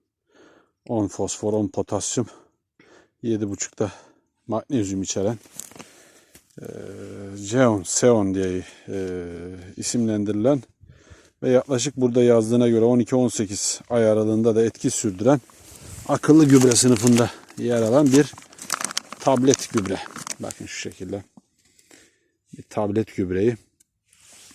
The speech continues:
zeytinlerimize, fidanlarımıza tabii uyguluyoruz. Bu niye uyguluyorum? Bunun, e, uzun, e, yavaş salınımlı bir gübre olması ve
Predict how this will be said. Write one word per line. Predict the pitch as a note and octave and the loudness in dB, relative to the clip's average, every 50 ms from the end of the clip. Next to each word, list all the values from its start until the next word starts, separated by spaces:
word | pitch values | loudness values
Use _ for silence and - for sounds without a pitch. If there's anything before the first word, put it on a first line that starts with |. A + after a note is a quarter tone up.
| - - | -18 -14
zeytinlerimize, | - G2 F#2+ G#2 C3 B2+ A2+ - - G#2 G#2 G2+ G2 G2 F#2+ F#2 G2+ B2 C3 A#2 - _ _ _ _ _ _ _ - _ _ _ _ | -10 -6 -2 2 4 4 4 2 0 -2 -2 -2 -2 -2 -2 -2 -2 -2 -4 -4 -8 _ _ _ _ _ _ _ -20 _ _ _ _
fidanlarımıza | - B2+ B2 B2 A#2 A2+ A2+ A2+ A2+ G#2+ G#2+ G2 G#2 F#2 | -2 0 2 2 2 2 2 2 2 0 0 -2 -4 -6
tabii | - G2+ F2 F2+ F#2+ | -6 -8 -8 -8 -6
uyguluyoruz. | - - B2 A2+ G#2 G2 F#2+ F#2 F2+ G2 B2 C3+ - - - - _ _ _ _ _ _ _ _ _ _ _ _ _ _ _ _ _ | -4 0 0 0 0 0 -2 -4 -4 -4 -6 -6 -8 -12 -14 -16 _ _ _ _ _ _ _ _ _ _ _ _ _ _ _ _ _
Bu | - D3+ D3+ | -4 0 2
niye | D3+ D#3 D#3+ | 4 4 4
uyguluyorum? | D3+ C3 A#2 A2 G#2 G#2 A#2+ D#3 D#3 C3 B2 | 4 4 4 4 4 2 2 4 2 2 4
Bunun, | C3 C#3 D3 D#3 - | 4 4 2 2 0
e, | - - B2 B2 A#2+ A#2+ A#2 A#2 | -4 -6 -4 -4 -2 -2 -4 -4
uzun, | A#2+ B2 C3+ B2+ C#3 D3 C3+ A#2 G#2 - - - - - - - - | -4 -2 -2 0 0 0 0 0 -2 -8 -16 -20 -20 -20 -18 -16 -14
e, | A2 G#2+ G#2+ G#2+ G#2 | -12 -10 -8 -6 -4
yavaş | G#2 A#2 B2+ B2+ B2+ A#2 | -2 0 2 2 2 2
salınımlı | - - - G2 F#2+ F#2 F#2 F2+ F2+ F2+ | 2 0 -2 -2 -2 -4 -4 -6 -6 -8
bir | G2 | -6
gübre | F#2+ G2 G2+ G2 G2+ | -6 -6 -4 -4 -2
olması | G2+ G2 F#2+ F#2 F#2 F#2 - C#3 A#2+ | -2 -2 -4 -4 -4 -4 -4 -2 -2
ve | A2+ A2+ | -2 -2